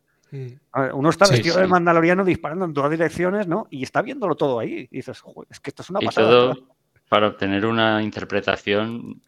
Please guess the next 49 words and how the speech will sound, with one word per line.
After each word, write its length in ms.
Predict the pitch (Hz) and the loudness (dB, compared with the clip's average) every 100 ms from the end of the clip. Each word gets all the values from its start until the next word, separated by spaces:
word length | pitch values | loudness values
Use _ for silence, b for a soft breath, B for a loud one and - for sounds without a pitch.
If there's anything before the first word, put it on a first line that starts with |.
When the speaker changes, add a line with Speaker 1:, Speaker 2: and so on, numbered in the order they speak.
| _ | _
Speaker 3:
más 280 | - 92 92 | -8 -8 -6
creíble 540 | - 95 104 107 101 90 | -4 -4 -4 -4 -6 -4
y 80 | |
Speaker 2:
Sí, 100 | 90 | -2
algo 180 | 156 170 | 0 0
que 100 | 175 | 0
sea 120 | 165 | 0
Speaker 3:
mejor. 100 | 165 160 | 0 0
Speaker 2:
más 60 | |
creíble. 500 | - 135 123 120 110 - _ _ _ | -2 0 -2 -4 -8 -12 _ _ _
Speaker 3:
Sí, 100 | 117 | -10
Speaker 2:
Que 140 | 110 117 | -4 -2
no, 100 | 123 | -2
Speaker 3:
sí, 60 | |
Speaker 2:
que 80 | 110 | 0
no 80 | 135 | 0
Speaker 3:
sí. 80 | - | 2
Speaker 2:
sea 360 | 165 175 - _ _ _ | 2 2 0 _ _ _
el 160 | 131 131 | -8 -4
fondo 260 | 151 151 | -4 -4
verde, 360 | 135 127 123 120 _ | -6 -8 -12 -18 _
¿no? 120 | 139 | -10
Speaker 1:
Bueno, 220 | 127 156 | 2 6
y 80 | 127 | 8
que 280 | 98 113 110 | 8 4 4
es 100 | 104 | 4
más 160 | 117 110 | 2 2
fácil, 360 | 113 123 120 | 4 6 6
Speaker 3:
Muy 80 | 120 - | 4 2
bien. 100 | 117 113 | 0 0
Speaker 1:
eh, 40 | 110 | 0
rodar 380 | 117 117 135 117 | 4 8 8 8
dentro 360 | 107 104 113 110 | 4 0 0 0
de 120 | 113 | 0
una 220 | 113 113 | 0 0
nave, 360 | 120 123 135 143 | 0 2 2 2
un 160 | 131 | 0
hangar, 400 | 113 113 123 143 b b b b b _ | -2 -2 0 -2 b b b b b _
que 160 | 117 113 | 0 2
irse 300 | 110 - 113 | 2 2 2
cada 240 | 110 110 | 0 0
vez 160 | 110 120 | 0 -2
de 80 | |
viaje 440 | 113 117 117 - 147 | -2 -2 -2 0 0
a 60 | |
un 80 | 113 | 0
sitio 220 | 110 104 | -2 -4
diferente. 560 | 101 98 - 104 120 117 _ _ _ _ | -6 -8 -6 -6 -6 -10 _ _ _ _
Speaker 2:
Correcto. 680 | 104 98 98 92 101 120 | -10 -10 -10 -12 -14 -16